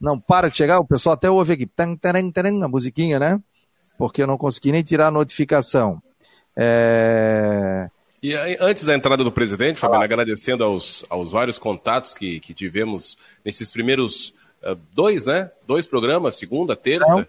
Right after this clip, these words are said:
Speaker 1: segunda, terça, quarta, quinta, estamos indo pro quarto
Speaker 2: Ah,
Speaker 1: programa.
Speaker 2: quinta-feira já, nossa.
Speaker 1: E, aliás, Alano, só um detalhe: é, no site ali do Marcou, entra ali, tem programas, aí tem Marcou no Esporte Debate. Entra ali,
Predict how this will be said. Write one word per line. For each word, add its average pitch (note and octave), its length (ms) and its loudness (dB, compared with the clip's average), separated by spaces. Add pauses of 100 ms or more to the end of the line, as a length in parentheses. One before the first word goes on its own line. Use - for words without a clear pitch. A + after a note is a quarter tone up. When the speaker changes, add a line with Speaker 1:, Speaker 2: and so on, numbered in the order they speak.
Speaker 1:
segunda, D3 340 2
terça, D3 260 2
quarta, E3+ 300 2
quinta, G3+ 200 -2
estamos D3 300 -2
indo F3+ 120 -4
pro E3+ 120 -4
quarto F#3+ 340 0
Speaker 2:
Ah, - 40 -2
Speaker 1:
programa. D3 320 4
Speaker 2:
quinta-feira D3 560 0
já, G#2+ 160 -2
nossa. B2 240 -4
Speaker 1:
E, F3+ 40 4
aliás, F#3 500 4
Alano, B2+ 320 2
só E3 260 2
um F3 40 2
detalhe: D3+ 560 2 (280)
é, A#2+ 300 0
no C#3+ 120 -6
site F#3 380 0
ali C#3+ 160 0
do B2+ 100 -2
Marcou, A#2+ 540 0 (100)
entra C#3+ 280 -2
ali, D3 180 0
tem C#3+ 180 -2
programas, D#3+ 600 2
aí B2 100 0
tem B2 160 -2
Marcou D3 440 2
no G3 80 2
Esporte F3+ 420 0
Debate. C#3+ 400 0
Entra G3+ 360 2
ali, G#3 340 2